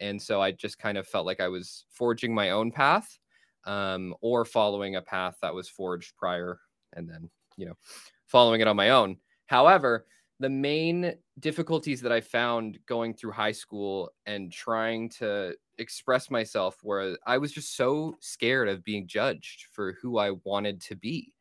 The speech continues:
And so that kept me in a box for a long time, a metaphorical box, that, uh, rep-, I repressed a lot of this. And it wasn't till I was starting to be more comfortable outside of that environment,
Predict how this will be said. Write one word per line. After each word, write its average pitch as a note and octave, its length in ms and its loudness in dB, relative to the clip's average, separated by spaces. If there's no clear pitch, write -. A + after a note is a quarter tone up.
And G2+ 160 -6
so G#2 200 -2
that G#2+ 280 2
kept - 220 -4
me A2 160 -2
in G#2+ 80 -2
a G2 60 -4
box G2 480 -2
for G2+ 160 -6
a F#2+ 60 -2
long F#2+ 300 -4
time, E2 380 -12
a - 80 -16
metaphorical F2 640 -12
box, - 400 -20
that, F#2 360 0
uh, F2+ 400 -2
rep-, C3 260 0
I C3 100 6
repressed C3 520 4
a G#2+ 40 -2
lot F2+ 200 0
of F2 100 -4
this. - 420 -14
And G2 200 -6
it G2+ 80 -2
wasn't A2 300 -2
till A2 200 0
I G2+ 100 2
was G2 500 -8
starting A2 560 0
to A2 100 -14
be G#2 100 -6
more G2+ 180 -4
comfortable F#2+ 420 -4
outside F#2 540 -2
of E2+ 100 -6
that F2 160 -2
environment, E2+ 560 -6